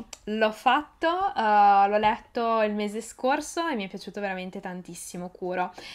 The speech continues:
Infatti era un, una miniserie che volevo già recuperare da un po', ma dopo aver letto il primo volume di Shadows House, visto che l'autore è sommato lo stesso, eh, mi sono detta: "Dai, è, è arrivato il momento", e sono contenta di averlo fatto perché è un fumetto che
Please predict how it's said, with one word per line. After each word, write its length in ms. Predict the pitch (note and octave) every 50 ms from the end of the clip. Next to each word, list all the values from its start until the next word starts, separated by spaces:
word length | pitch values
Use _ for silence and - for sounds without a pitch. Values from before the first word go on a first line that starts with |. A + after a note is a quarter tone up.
| - - -
Infatti 640 | A#3 A#3 B3 B3 E4 E4+ E4 - - A3+ G#3+ G#3
era 300 | - - A#3+ A#3+ A3 G#3+
un, 200 | G#3 G#3 G3+ G#3
una 480 | G#3 G#3 G3+ G3+ G3+ G3 G3 G3 G#3 G#3+
miniserie 400 | A3 A#3 A#3+ C4 B3+ F4+ D#4+ B3
che 80 | - G#3+
volevo 760 | G3 G3 G3 F#3+ F#3+ F#3+ F#3 F#3 F#3 F3+ F#3 F#3+ - - F#3 F#3+
già 140 | G3+ A#3+
recuperare 600 | A#3 A#3 A3 - G3 - G3+ G3 G3 F#3+ F#3+ F#3+
da 120 | F#3 F#3+ F#3+
un 160 | G#3 A#3 B3
po', 320 | A#3+ C4+ C4+ C#4+ D#4+ F4
ma 280 | E4+ A#3+ G3+ F#3+ F#3 F#3
dopo 200 | F#3 G3 F#3 -
aver 220 | G#3+ G#3 G#3 G3+ G3+
letto 260 | G#3+ G3+ G3+ - -
il 60 | F3+
primo 220 | - A3 A3 G#3 G3+
volume 360 | G3+ G3+ G#3+ A3 G#3 G3 F#3
di 80 | F#3
Shadows 340 | F#3+ - - F#3+ F#3 G3 G3
House, 240 | G#3+ G3+ F#3 F#3 - -
visto 240 | G3+ F3+ - - F3+
che 120 | - F#3+
l'autore 360 | F#3 F#3 F#3 F#3+ - G#3+ F#3
è 40 | F#3
sommato 400 | F3+ - - F#3+ F#3 F#3 - B3
lo 80 | C#4 D#4+
stesso, 680 | - - - - F#3+ F3 - - - - G#3+ G#3 G#3+ - - - - - - - - - -
eh, 220 | - G3+ F#3+ F#3 F#3
mi 80 | G3+
sono 180 | G3 - F#3 A3
detta: 240 | G3+ F#3+ F#3 - G3+
"Dai, 240 | G3+ F#3+ F#3 F#3+ -
è, 380 | - - G#3+ G#3 G#3 G#3 G#3
è 80 | - -
arrivato 400 | A3 A3+ B3+ A#3+ G#3+ G#3 G3+ -
il 60 | G#3+
momento", 580 | G3+ G3 G3 G3 F3+ E3+ F#3 F#3 F#3+ F#3+ - G3+
e 40 | G3+
sono 540 | - - G#3+ G3+ G3 F#3+ F#3 - - - _ _
contenta 420 | - C#4+ D4+ E4+ F4 E4+ D#4+ E4
di 60 | D#4+ C4
averlo 240 | A#3+ A#3 A3+ A#3+
fatto 280 | A3+ A#3+ A#3 A#3 - C4+
perché 200 | A#3 A#3 F#3+ -
è 40 | G3+
un 60 | G3
fumetto 380 | - - F#3+ F#3 F#3+ - - G3
che 480 | F#3+ G3+ F#3 F3+ F3 F3 E3+ - -